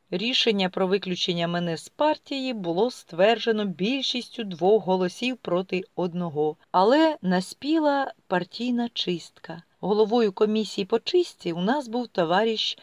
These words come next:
Касторов, старий більшовик. Коли мене викликали,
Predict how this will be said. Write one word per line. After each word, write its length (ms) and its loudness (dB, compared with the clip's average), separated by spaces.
Касторов, 720 -6
старий 440 -2
більшовик. 760 -8
Коли 220 -2
мене 240 2
викликали, 680 -4